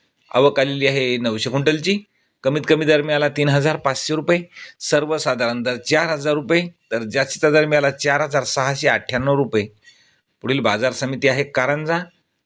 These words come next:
आवक आलेली आहे सोयाबीनला तेरा हजार क्विंटलची.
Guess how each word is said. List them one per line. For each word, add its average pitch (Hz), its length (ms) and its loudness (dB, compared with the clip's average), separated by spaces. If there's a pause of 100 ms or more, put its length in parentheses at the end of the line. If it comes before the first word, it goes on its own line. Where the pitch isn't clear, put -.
(140)
आवक 160 280 4
आलेली 147 260 2
आहे 135 140 0
सोयाबीनला 127 560 0
तेरा 127 360 0
हजार 135 280 0
क्विंटलची. 123 500 -4